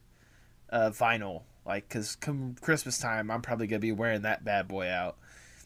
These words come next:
It's the Walmart special, uh, red glitter vinyl exclusive.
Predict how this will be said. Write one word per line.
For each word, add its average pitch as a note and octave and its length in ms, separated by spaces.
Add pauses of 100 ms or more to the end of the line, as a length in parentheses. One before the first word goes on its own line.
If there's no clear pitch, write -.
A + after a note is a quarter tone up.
(240)
It's - 180
the B2 200
Walmart C3+ 440
special, A#2+ 800
uh, G2 240
red B2 340
glitter A#2 400
vinyl G#2 460
exclusive. G2 720